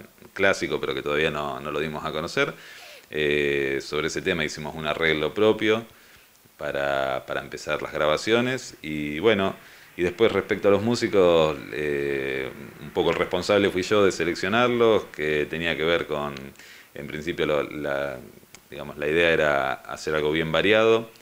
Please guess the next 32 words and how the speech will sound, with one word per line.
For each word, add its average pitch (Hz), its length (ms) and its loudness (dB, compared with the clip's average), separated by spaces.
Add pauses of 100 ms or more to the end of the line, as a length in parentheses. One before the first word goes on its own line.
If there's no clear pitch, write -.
(260)
respecto 73 420 -4
a 71 40 0
los 69 200 -4
géneros, 101 480 2
respecto 69 640 -6
a 69 80 0
las 69 140 -4
edades 73 420 2
de 76 80 -2
los - 140 -6
músicos, 82 1000 -4
y 69 360 -10 (420)
para 69 180 -4
hacerlo, 73 480 0
digamos, 73 280 0
más 76 180 -4
rico 78 220 -4
en 76 60 -4
ese 71 120 -10
sentido. 113 540 0 (500)
Eh, 71 800 -2
así 76 340 -8
que, 76 300 2
bueno, 95 300 2
empezamos 82 480 -4
con 80 160 -8
algunos 87 320 -2
y - 20 -2
después 85 260 -2
tiene 85 200 -6
que 80 60 0
ver 82 140 2